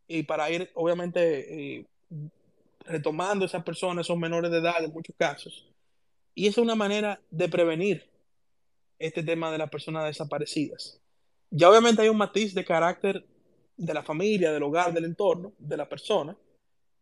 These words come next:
pero la policía sabe y las autoridades saben que hay focos donde operan ciertas redes que secuestran o que se dedican al tráfico de personas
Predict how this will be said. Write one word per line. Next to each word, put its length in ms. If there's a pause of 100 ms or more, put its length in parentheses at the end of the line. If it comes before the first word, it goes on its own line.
pero 360 (440)
la 240
policía 400
sabe 600
y 80
las 200
autoridades 380
saben 320
que 80
hay 80
focos 560 (400)
donde 220
operan 320
ciertas 460
redes 380
que 120
secuestran 720 (280)
o 120
que 100
se 140
dedican 560
al 80
tráfico 400
de 80
personas 680